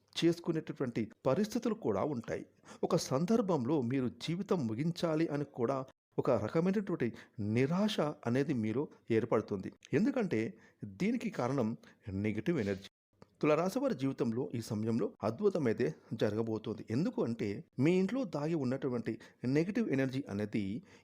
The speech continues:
ఈ అక్టోబర్ ఏడు, ఎనిమిది, తొమ్మిదవ తేదీల్లో బయటకు వెళ్ళిపోతుంది. కాబట్టి ముఖ్యంగా ఈ రాశివారు మీ ఇంట్లో పనికిరాని, విరిగిపోయినటువంటి వస్తువులు ఏమైనా ఉంటే గనక వెంటనే వాటిని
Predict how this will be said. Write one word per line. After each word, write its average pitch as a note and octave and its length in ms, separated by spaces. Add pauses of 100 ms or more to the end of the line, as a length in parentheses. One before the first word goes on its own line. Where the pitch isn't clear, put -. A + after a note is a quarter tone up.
ఈ C3+ 220
అక్టోబర్ E3+ 520 (360)
ఏడు, D3+ 300 (120)
ఎనిమిది, D3+ 420 (400)
తొమ్మిదవ G#3 420
తేదీల్లో A#2 500 (260)
బయటకు A2+ 460
వెళ్ళిపోతుంది. A2+ 720
కాబట్టి A#2 320
ముఖ్యంగా A3+ 600 (400)
ఈ F3 140
రాశివారు E3+ 560 (320)
మీ C#3+ 180
ఇంట్లో F3 400 (260)
పనికిరాని, D3 560 (640)
విరిగిపోయినటువంటి C#3+ 880 (320)
వస్తువులు A3 520
ఏమైనా B2+ 360
ఉంటే F#2+ 200
గనక F#2+ 280 (580)
వెంటనే A#2 560 (240)
వాటిని G#2+ 580